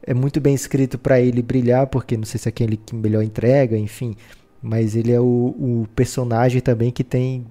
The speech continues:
várias histórias absurdas, né? Da família dele, da esposa, do filho, coisas que ele passou, que ele precisou dirigir sobre três rodas,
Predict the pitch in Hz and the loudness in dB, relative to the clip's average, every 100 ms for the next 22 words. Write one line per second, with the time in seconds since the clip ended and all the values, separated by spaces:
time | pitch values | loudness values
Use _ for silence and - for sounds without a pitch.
0 | 120 113 120 139 123 127 - 120 120 123 | -6 0 2 2 0 -4 -2 0 0 -2
1 | - - 147 117 101 104 117 113 - 120 | -6 -6 -2 -2 -4 -6 -4 -4 -4 -4
2 | 117 123 113 123 135 127 113 - - - | 0 0 0 0 2 0 -2 -8 -18 -6
3 | 107 - - 123 131 120 110 110 - 127 | -4 -4 0 4 6 4 0 -6 -8 -4
4 | 131 139 123 110 - - - 127 117 - | 0 2 2 0 -2 -14 2 2 2 2
5 | 120 120 123 - - 127 143 135 113 120 | 0 2 0 0 2 4 6 6 4 -2
6 | 113 120 120 117 113 113 120 113 123 120 | -2 -2 -2 -2 -2 -2 -6 -2 -2 0
7 | 113 123 135 127 113 - | 2 4 6 4 0 -6